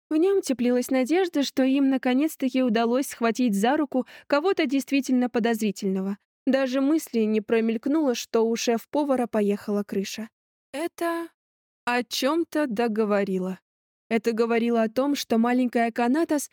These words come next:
оказалась права, называя его параноиком. Он хватался за все, видел угрозу во всем, подозревал каждого, и свою жену в первую очередь. Бешеную девчонку, макавшую палец в драгоценный соус в качестве мести Смелянскому,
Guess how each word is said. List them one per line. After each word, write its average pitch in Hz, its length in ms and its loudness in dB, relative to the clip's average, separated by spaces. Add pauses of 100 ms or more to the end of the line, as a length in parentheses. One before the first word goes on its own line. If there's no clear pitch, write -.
(140)
оказалась 311 540 0
права, 254 420 0
называя 233 500 0
его 220 300 0
параноиком. 214 720 -2 (320)
Он 302 140 2
хватался 294 560 0
за 254 140 0
все, 254 420 0
видел 254 320 0
угрозу 262 420 0
во 240 120 0
всем, 254 440 0
подозревал 254 600 0
каждого, 226 600 0 (240)
и 302 100 2
свою 277 340 0
жену 240 440 2
в - 80 -12
первую 233 420 0
очередь. 208 560 -4 (300)
Бешеную 262 500 0
девчонку, 233 680 -2 (180)
макавшую 240 580 0
палец 233 400 0
в 196 60 0
драгоценный 214 640 0
соус 262 440 -2 (140)
в - 80 -20
качестве 233 500 -2
мести 254 420 0
Смелянскому, 208 800 0